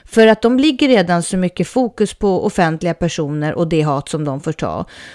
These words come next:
Så det är viktigt att belysa även allvaret och påfrestningen som nätet och mobbing medför i tysthet för unga personer som inte är profiler."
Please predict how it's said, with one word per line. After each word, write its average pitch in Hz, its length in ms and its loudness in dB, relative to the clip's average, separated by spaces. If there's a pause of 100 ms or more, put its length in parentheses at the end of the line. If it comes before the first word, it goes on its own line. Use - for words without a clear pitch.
(140)
Så - 160 2
det 220 80 6
är 269 100 6
viktigt 254 420 0
att 202 140 0
belysa 196 420 0
även 180 300 0
allvaret 185 720 0
och 185 100 -8
påfrestningen 170 800 -2
som 190 180 -2
nätet 214 480 0
och 214 80 2
mobbing 175 400 -2
medför 160 540 -2
i 190 60 0
tysthet - 720 -4
för - 240 -2
unga 170 260 0
personer 151 440 -4
som - 240 -6
inte 226 340 -2
är 180 140 0
profiler." 151 680 -8